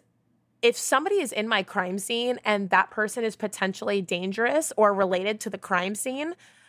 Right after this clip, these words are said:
I, that's an unsafe situation for me.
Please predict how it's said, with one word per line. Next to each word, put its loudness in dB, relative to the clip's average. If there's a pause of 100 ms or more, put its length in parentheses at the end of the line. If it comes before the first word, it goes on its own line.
(460)
I, 4
that's 2
an 0
unsafe 0
situation -6
for -6
me. -14